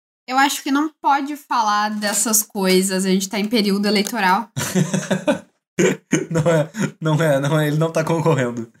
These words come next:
Speaker 2: Acho que até tá morto já, deixa eu ver. Faleceu em mil novecentos e cinquenta e cinco. Ih, faleceu faz tempo.
Speaker 1: Ah, tá.
Speaker 2: Nasceu em mil oitocentos e noventa e seis. Tô falando do Arthur Virgílio Alves dos Reis, certo?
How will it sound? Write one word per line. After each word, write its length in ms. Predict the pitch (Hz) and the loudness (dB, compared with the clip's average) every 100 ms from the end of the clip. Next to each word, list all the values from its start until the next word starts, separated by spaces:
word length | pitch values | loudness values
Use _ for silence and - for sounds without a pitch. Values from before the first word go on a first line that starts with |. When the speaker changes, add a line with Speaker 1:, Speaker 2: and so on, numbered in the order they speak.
| _ _ 160 | _ _ -6
Speaker 2:
Acho 140 | 151 | -4
que 60 | 170 | 0
até 140 | 180 | 0
tá 140 | 185 | 2
morto 260 | 151 165 185 | 0 0 -2
já, 140 | 147 | 0
deixa 160 | 147 139 | 0 0
eu 100 | 139 | -2
ver. 240 | 127 127 - _ _ _ _ - | -2 -4 -8 _ _ _ _ -2
Faleceu 540 | 160 170 160 165 196 | 0 0 -2 0 2
em 120 | 165 139 | 2 0
mil 140 | 151 | 0
novecentos 320 | 196 196 185 | 0 0 0
e 60 | 185 | 0
cinquenta 240 | 160 185 | 0 -2
e 40 | 208 | -2
cinco. 380 | - 185 185 | 2 2 2
Ih, 240 | 147 311 - - | 0 -2 -4 -4
faleceu 300 | 151 165 226 | -2 -2 -2
faz 180 | 160 | -2
tempo. 260 | - 120 143 _ _ - | 0 -4 -6 _ _ -8
Speaker 1:
Ah, 300 | 180 180 190 | -2 -2 -2
tá. 200 | - 135 | -4 -6
Speaker 2:
Nasceu 360 | 123 135 - 165 | -2 -2 0 0
em 60 | 175 | 2
mil 120 | 175 | 0
oitocentos 260 | 202 196 185 | 0 0 0
e 40 | |
noventa 240 | 185 185 | 0 0
e 40 | 180 | -2
seis. 300 | - 160 156 | -2 -2 -2
Tô 100 | 151 | -4
falando 300 | 151 156 170 | -2 -2 0
do 200 | 175 175 | 0 0
Arthur 420 | 151 147 180 208 | -2 -2 0 0
Virgílio 580 | 185 185 143 123 175 185 | 0 0 0 0 0 -2
Alves 380 | - 139 160 156 | -2 -2 0 0
dos 200 | 147 143 | 0 -2
Reis, 460 | 113 107 98 - - - | -2 -4 0 0 -2 -2
certo? 340 | 123 139 - | 2 2 0